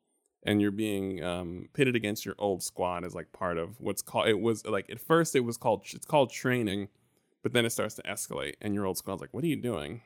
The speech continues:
And you're like, "All right." And they're like, and they're like, you know, "Well, fuck you then." But your old squad is just, um, all brown people, all brown non-men. It's, like, four brown women,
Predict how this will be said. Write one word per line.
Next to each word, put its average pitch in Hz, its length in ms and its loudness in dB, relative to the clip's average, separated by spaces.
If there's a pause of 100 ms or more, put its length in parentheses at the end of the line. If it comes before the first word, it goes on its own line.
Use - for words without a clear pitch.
And 107 100 -6
you're 104 140 -4
like, 107 80 -4
"All 160 80 2
right." 175 280 2
And - 240 -20
they're 135 120 6
like, 107 180 2 (580)
and 123 220 -2
they're 127 100 2
like, 117 220 0
you 147 60 0
know, 123 140 2
"Well, 120 140 -4
fuck - 240 -6
you 185 120 0
then." 123 240 2 (1400)
But 165 180 10
your 139 140 4
old 170 280 4
squad 151 440 4
is 127 100 2
just, - 340 -2
um, 101 420 -4 (1080)
all 147 540 6
brown 117 880 0
people, - 480 -6
all 113 240 2
brown 104 580 -4
non-men. 101 720 -4 (600)
It's, - 360 4
like, 120 180 2
four 170 1000 4
brown 135 420 0
women, 101 440 0